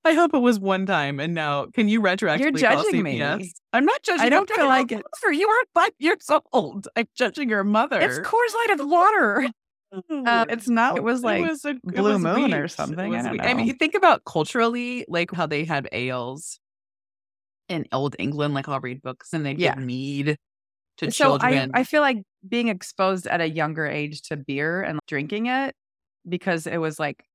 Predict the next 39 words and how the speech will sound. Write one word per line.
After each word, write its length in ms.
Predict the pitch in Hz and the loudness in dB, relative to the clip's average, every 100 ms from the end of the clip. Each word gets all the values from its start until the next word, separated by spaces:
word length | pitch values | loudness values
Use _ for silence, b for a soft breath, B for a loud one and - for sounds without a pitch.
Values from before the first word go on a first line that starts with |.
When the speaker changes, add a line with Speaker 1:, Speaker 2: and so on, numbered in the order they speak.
| _ | _
Speaker 2:
something 380 | - 175 156 156 | -10 -8 -6 -6
I 60 | 143 | -4
needed 220 | 135 135 | -4 -6
to 100 | 135 | -8
swallow 400 | 147 - 139 135 | -12 -4 -2 0
and 100 | 135 | -2
there 80 | 127 | -4
was 140 | 123 139 | -6 -6
no 100 | 127 | -6
other 140 | 123 | -6
liquid 320 | 117 123 - 175 | -8 -8 -8 -6
around. 440 | 180 190 196 202 | -4 -2 -4 -4
I 80 | - | -8
suppose 360 | - 156 151 143 | -8 -8 -8 -6
there 160 | 131 - | -10 -12
could 100 | - | -8
have 100 | 127 | -6
been 200 | 151 151 | -4 -2
water 340 | 139 120 131 147 | 0 0 0 -2
in 120 | 147 | -4
somebody's 380 | 156 151 160 151 | -8 -8 -8 -4
house 340 | 165 170 170 | -2 -2 -4
'cause 140 | - 170 | -6 -6
I 60 | |
think 240 | 165 180 214 | -4 -4 -4
there 80 | 277 | -4
was 120 | 254 | -2
indoor 360 | 190 190 185 175 | -2 0 2 0
plumbing 400 | - 151 196 233 | 0 0 2 0
in 120 | 190 | 0
most 240 | 160 196 | 0 2
of 120 | 247 | 4
their 120 | 208 208 | 4 4
<laughs> 20 | |
friends' 460 | 208 190 180 170 - | 4 2 2 -2 2
houses. 460 | 156 165 202 233 - _ _ _ _ _ _ | 2 4 0 -4 -8 _ _ _ _ _ _
It 220 | 226 - | -2 -2
tasted 540 | - 233 226 - 226 196 | -2 0 0 0 -4 -2
disgusting. 920 | 208 196 - 196 302 - 339 147 139 | -4 -4 -2 -2 -2 -6 -6 -6 -8